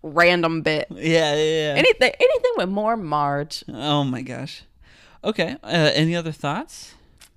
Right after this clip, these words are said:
Speaker 1: Um, no, I don't think so.
Speaker 2: Okay.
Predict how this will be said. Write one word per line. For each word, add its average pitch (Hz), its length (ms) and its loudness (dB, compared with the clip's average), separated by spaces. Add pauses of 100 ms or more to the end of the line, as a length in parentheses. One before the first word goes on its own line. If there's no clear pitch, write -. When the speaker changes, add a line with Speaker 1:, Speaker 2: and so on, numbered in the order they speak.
Speaker 1:
Um, 294 760 -14 (420)
no, 277 340 -8 (540)
I 262 100 -4
don't 427 220 -10
think 311 220 -8
so. - 300 -10 (540)
Speaker 2:
Okay. 151 320 -6